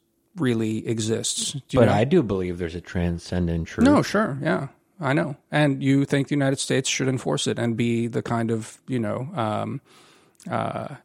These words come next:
Speaker 1: it should enforce a moral order in the world is where you're coming from.
Speaker 2: Um, that's a simplification, but yeah, sure.
Speaker 1: But yeah, right? I mean, not, I, it's a simplification, but it's not really a simplification. I think that's really what it comes down to. And that's,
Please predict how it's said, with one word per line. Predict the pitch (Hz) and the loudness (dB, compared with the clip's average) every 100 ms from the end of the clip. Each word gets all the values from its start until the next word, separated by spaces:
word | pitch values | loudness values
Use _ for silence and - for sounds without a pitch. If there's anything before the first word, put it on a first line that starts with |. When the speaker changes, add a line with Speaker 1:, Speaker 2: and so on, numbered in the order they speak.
| _ - | _ -4
Speaker 1:
it | 135 | 0
should | 139 | 2
enforce | 131 - 123 135 | 2 2 2 2
a | |
moral | 117 117 117 | 2 2 2
order | 120 110 107 | 0 -2 -2
in | 107 | -4
the | |
world | 107 107 98 - - | -2 -2 -4 -6 -6
is | 117 123 | -4 -2
where | 123 110 | 0 0
you're | 110 | 0
coming | - 120 120 | -4 -8 -8
from. | - 110 - _ _ _ _ _ _ _ _ _ _ _ _ _ _ _ - | -8 -10 -12 _ _ _ _ _ _ _ _ _ _ _ _ _ _ _ 4
Speaker 2:
Um, | 117 | 6
that's | 117 - | 6 4
a | |
simplification, | 110 110 104 98 - 98 - 113 | 2 2 2 0 0 0 2 0
but | 95 | 0
yeah, | 110 90 | 0 -2
sure. | - 95 98 | 0 0 4
Speaker 1:
But | 160 | 4
yeah, | 208 285 147 | 6 6 6
right? | 127 226 | 6 6
I | 185 | 6
mean, | 202 190 | 8 8
not, | 208 240 | 8 8
I, | 151 180 | 8 6
it's | 170 180 - | 6 4 4
a | |
simplification, | 156 - 220 190 147 - 220 - 135 | 4 6 6 6 6 6 4 4 2
but | 147 | 2
it's | - | 4
not | - 139 | 4 6
really | 208 202 | 6 6
a | |
simplification. | - 123 113 110 117 123 | 4 2 0 -2 -2 0
I | |
think | 127 202 | 2 6
that's | 175 - | 6 4
really | 143 160 151 | 6 8 8
what | 131 | 6
it | 123 | 4
comes | 131 123 | 0 -2
down | 160 214 | 0 0
to. | 131 | 2
And | 131 | 6
that's, | 170 196 | 8 8